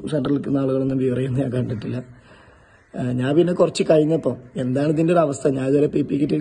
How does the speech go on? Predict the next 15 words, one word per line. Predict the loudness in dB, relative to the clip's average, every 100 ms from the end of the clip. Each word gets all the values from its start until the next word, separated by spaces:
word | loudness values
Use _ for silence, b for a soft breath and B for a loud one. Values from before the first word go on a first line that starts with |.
| -2 -2 -2
കേട്ടിട്ടെന്നല്ല | 0 0 0 -2 0 2
ഞാൻ | 2 0 0
കണ്ടിട്ടോ | 0 0 2 2
വിയർ | 2 4
ചെയ്തിട്ടൊന്നുമില്ല. | 2 2 -2 -2 -2
അതുകൊണ്ട് | -2 -2 -2
അതിൻ്റെ | -2 0 2
ഒരു | 2
അവസ്ഥ | 0 -2 -2 0
എന്താണ്, | 2 4
അത്, | 4 2 0
അത് | 0 0 0 -4
ഇട്ട് | 0
കഴിഞ്ഞാൽ | 2 4 2 0
എന്താണ്, | 0 0 0